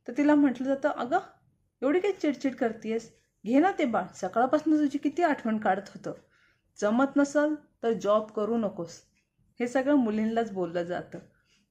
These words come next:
तर आपल्या इकडे आहे ना, बायकाच बायकांच्या दुश्मन झालेल्या आहेत. तुम्ही जर पाहिलं असेल तर माणसं एकमेकांना खूप छान हँडल करतात.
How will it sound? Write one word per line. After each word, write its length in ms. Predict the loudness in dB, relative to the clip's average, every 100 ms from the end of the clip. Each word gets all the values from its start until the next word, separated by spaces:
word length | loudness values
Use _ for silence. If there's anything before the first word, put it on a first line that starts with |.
| -2
तर 60 |
आपल्या 320 | 0 0 0
इकडे 260 | 0 0 2
आहे 80 | 2
ना, 140 | 0
बायकाच 800 | -4 -4 -4 -4 -2 -2 -2 -10 -20 _ _ -8
बायकांच्या 540 | 0 0 0 -4 -2 -2
दुश्मन 440 | -4 -6 -4 -2
झालेल्या 460 | -2 -4 -4 -4 -4
आहेत. 220 | -6 -12 -16 _ _ _ -4
तुम्ही 180 | -2
जर 100 | -2
पाहिलं 460 | -4 -2 -2 -2 -2
असेल 380 | -2 0 -2 0
तर 60 |
माणसं 460 | 0 0 -2 -2 0
एकमेकांना 680 | 0 2 0 2 0 0 -4 -14 _ _ -4
खूप 280 | -4 -2 2
छान 200 | 4 4
हँडल 320 | 2 -2 -4
करतात. 380 | -2 -4 -4